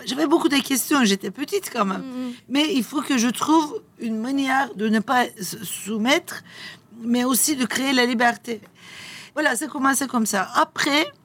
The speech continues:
Speaker 1: quand j'ai commencé à avoir treize ans, douze ans,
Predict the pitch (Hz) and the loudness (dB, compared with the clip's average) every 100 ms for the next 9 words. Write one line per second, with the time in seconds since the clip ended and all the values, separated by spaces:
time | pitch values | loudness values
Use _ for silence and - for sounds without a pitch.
0 | _ _ _ _ _ _ _ - - 208 | _ _ _ _ _ _ _ -20 -12 -4
1 | 247 254 240 208 262 247 254 240 240 226 | 0 2 2 0 0 0 0 0 2 2
2 | 208 220 214 202 185 - - - _ _ | 2 2 2 2 -4 -14 -20 -20 _ _
3 | _ _ _ - 226 208 233 226 220 220 | _ _ _ -6 -2 0 2 2 2 0
4 | 233 202 214 208 196 | 0 2 2 2 0